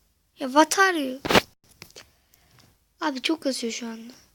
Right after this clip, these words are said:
Şu anda yani bir şey değdiğim anda şey kırılacak diye korkuyorum. O kadar çok kasıyor. Hayır çarptık. Ha çarpmadık, çarpmadık, çarpmamıştı kafam. Yukarı çıkmak için ne kadar zahmet gösterdik. Her neyse.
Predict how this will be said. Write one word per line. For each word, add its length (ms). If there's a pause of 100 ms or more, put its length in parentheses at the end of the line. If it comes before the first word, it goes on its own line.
(200)
Şu 160
anda 240
yani 280
bir 60
şey 260
değdiğim 360
anda 220
şey 220
kırılacak 440 (540)
diye 120
korkuyorum. 500
O 80
kadar 220
çok 200
kasıyor. 340 (1120)
Hayır 140
çarptık. 360
Ha 220 (180)
çarpmadık, 480
çarpmadık, 440
çarpmamıştı 580
kafam. 340 (1700)
Yukarı 260
çıkmak 260
için 180
ne 100
kadar 160
zahmet 360
gösterdik. 600
Her 120
neyse. 280